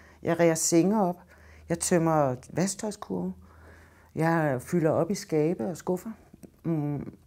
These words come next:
totalt praktisk gris. Øh, jeg stikker ikke nogen, og jeg har ikke sådan en patient. Jeg har ikke noget med patienter som sådan at gøre, andet jeg giver dem mad og snakker med dem og er hyggelig. Men jeg så løser alt, hvad der er af praktiske opgaver på sådan en afdeling her, med gravide og,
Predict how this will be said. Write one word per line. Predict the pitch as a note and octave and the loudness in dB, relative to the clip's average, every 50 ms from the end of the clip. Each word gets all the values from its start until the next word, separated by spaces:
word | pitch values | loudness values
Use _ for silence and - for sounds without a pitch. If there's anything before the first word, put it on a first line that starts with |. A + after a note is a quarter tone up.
| - - - | -20 -12 -10
totalt | F#3+ F#3+ - - B3 G#3 - - | -10 -8 -2 0 0 0 0 0
praktisk | - - E3+ F3+ - - F#3+ - - | 0 2 2 2 2 -2 -10 -10 -6
gris. | E3+ D#3 - - - - - - _ _ _ _ _ _ _ _ _ _ _ _ _ _ _ - - | -6 -6 -6 -6 -8 -12 -14 -16 _ _ _ _ _ _ _ _ _ _ _ _ _ _ _ -12 -8
Øh, | C#3+ D#3 D3+ C#3+ C#3 B2+ B2 B2 A#2+ A#2+ A#2+ - - _ _ _ _ _ _ _ - | -6 -6 -6 -6 -6 -8 -10 -10 -12 -12 -16 -18 -20 _ _ _ _ _ _ _ -8
jeg | - D#3 | -6 -6
stikker | - - - G3+ G3 F#3+ | -6 -2 0 2 2 4
ikke | F3+ D#3+ C3+ D#3+ | 2 0 0 0
nogen, | D#3 C#3 C#3 D3 D3 - | -2 -2 -2 -2 -4 -4
og | - C#3 C#3 | -4 -2 -2
jeg | C3+ C3+ A2 F2 - - - | 0 -2 -2 -4 -6 -10 -8
har | - C#3+ D#3+ | -4 -4 -4
ikke | D#3+ D#3 | -4 -6
sådan | - - E3+ | -4 -4 -4
en | E3 D#3 | -4 -4
patient. | - D3+ C#3+ - - - E3+ D#3+ - - - - - - - - - - - - - _ - | -4 -8 -10 -6 -2 0 0 0 0 -4 -14 -18 -18 -20 -20 -20 -20 -20 -20 -20 -20 _ -4
Jeg | - | -2
har | D#3 | 0
ikke | E3+ F3 | 0 2
noget | F3+ F3 | 2 2
med | E3+ E3+ | 2 2
patienter | E3+ E3 D3+ C#3 E3 E3 - E3 | 0 -2 -4 -2 -2 -2 -2 -4
som | D3 - D#3 C#3+ | -4 -4 -4 -4
sådan | C#3+ - D3 D#3+ F3 F#3 F#3 | -2 0 2 2 2 2 2
at | D#3+ - | 0 2
gøre, | C3 B2+ B2+ B2+ | 2 2 2 2
andet | A#2+ C3+ C#3 C#3+ | 0 0 0 0
jeg | C#3 C3 C3+ | 0 -2 -2
giver | - B2+ G#2+ | -4 -6 -6
dem | - B2+ | -6 -4
mad | G2+ G#2+ C3 B2+ | -4 -2 -2 -2
og | A2+ B2 | -2 -2
snakker | - A#2+ A#2+ B2 B2+ C#3 | -2 -2 -2 0 0 -2
med | C3 C3 C3+ | -2 -2 -4
dem | - C#3 B2+ | -4 -6 -6
og | F2+ | -6
er | C3 | -6
hyggelig. | B2+ D3 - - G2+ G2+ - - - - - - - - - - - - | -6 -8 -8 -8 -8 -10 -10 -14 -20 -20 -20 -20 -20 -20 -20 -20 -16 -4
Men | - D#3+ F#3 | 2 4 4
jeg | G#3 | 4
så | F#3+ B3 A#3 - | 4 4 2 4
løser | F3+ G#3+ G3+ G3+ G#3 G#3 | 6 6 6 6 4 2
alt, | - - D#3+ G3+ - - - | 4 4 4 4 4 0 -2
hvad | - G3 F3+ | 0 2 4
der | E3+ | 4
er | D#3 D#3+ | 4 2
af | E3+ | 2
praktiske | E3 E3+ D3+ D3 - - F#3+ - - - | 0 -2 -6 -6 -6 -10 -12 -8 -6 -6
opgaver | D3 C#3+ - E3+ E3 D#3 | -8 -6 -6 -8 -8 -8
på | D#3 D3+ | -8 -8
sådan | E3 E3+ D#3 | -8 -6 -6
en | C3+ | -6
afdeling | C#3+ D3+ - - - - D#3+ | -6 -8 -8 -8 -8 -8 -8
her, | D#3 D#3 - - - | -10 -10 -12 -14 -12
med | - - D#3 D#3+ C#3 - - - | -8 -2 0 0 0 0 -2 -6
gravide | - - D3+ C#3+ D3 C#3 C3 E3 D#3+ - | -6 -6 -4 -4 -2 -4 -4 -4 -4 -4
og, | - C3+ C3 | -4 -6 -6